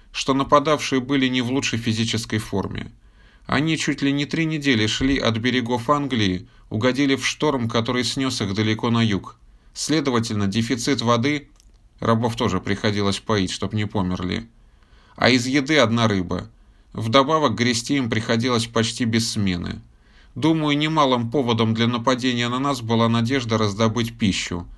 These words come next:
а главное – воду. Потери моего Херда были куда менее серьезными, чем я ожидал, но тоже были. Убит Нот Поросенок. Не повезло парню в первом же бою. Ранен Рэнди Черный.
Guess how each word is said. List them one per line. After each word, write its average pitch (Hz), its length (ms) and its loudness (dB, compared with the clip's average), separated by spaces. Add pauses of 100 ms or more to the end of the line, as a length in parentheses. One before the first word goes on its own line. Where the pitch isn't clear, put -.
(120)
а 101 120 0
главное – 117 520 2
воду. 92 540 0 (840)
Потери 175 400 4
моего 151 360 2
Херда 131 440 0
были 131 260 0
куда 139 360 0
менее 139 360 0
серьезными, 123 640 0
чем 110 240 -2
я 120 160 2
ожидал, 95 540 -2 (500)
но 160 180 -2
тоже 117 320 0
были. 95 420 -2 (760)
Убит 135 440 0
Нот 127 240 0
Поросенок. 95 840 0 (420)
Не 131 100 -4
повезло 120 480 0
парню 90 380 0
в - 60 -12
первом 135 300 0
же 113 140 0
бою. 98 480 -2 (640)
Ранен 147 400 2
Рэнди 120 320 2
Черный. 90 640 -4